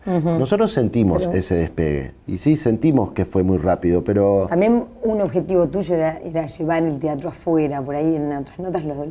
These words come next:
Speaker 1: has dicho, ¿no?
Speaker 2: Sí, yo creo que la interna-, la
Speaker 1: De
Speaker 2: internacionalización
Speaker 1: vuelta.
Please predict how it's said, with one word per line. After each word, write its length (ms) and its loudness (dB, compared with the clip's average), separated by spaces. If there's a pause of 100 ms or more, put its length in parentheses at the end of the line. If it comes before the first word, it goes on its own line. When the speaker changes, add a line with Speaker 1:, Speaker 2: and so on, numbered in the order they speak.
(140)
Speaker 1:
has 100 -18
dicho, 380 -2
¿no? 260 -4 (120)
Speaker 2:
Sí, 480 4
yo 140 0
creo 180 4
que 100 2
la 100 4
interna-, 460 0 (240)
la 140 -8
Speaker 1:
De 60 -4
Speaker 2:
internacionalización 1080 -2
Speaker 1:
vuelta. 340 0